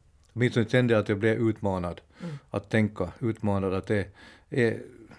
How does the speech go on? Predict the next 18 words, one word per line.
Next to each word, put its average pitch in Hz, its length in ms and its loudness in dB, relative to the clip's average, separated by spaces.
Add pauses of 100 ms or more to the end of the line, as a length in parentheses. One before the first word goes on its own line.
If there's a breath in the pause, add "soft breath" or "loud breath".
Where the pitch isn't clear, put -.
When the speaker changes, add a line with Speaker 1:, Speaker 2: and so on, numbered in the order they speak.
(1700 soft breath)
Speaker 1:
det 131 80 6
är... 135 60 10
som 127 140 6
tonåringar, 117 640 6
när 113 80 4
jag, 110 220 2
jag 113 80 0
har 123 100 4
jobbat 104 340 2
med 98 120 0
tonåringar 95 580 0
liksom 90 260 -6
i - 20 -4
hela 90 220 -2
mitt 87 220 -6
liv 90 220 -2
och 80 60 -8
det. 80 140 -12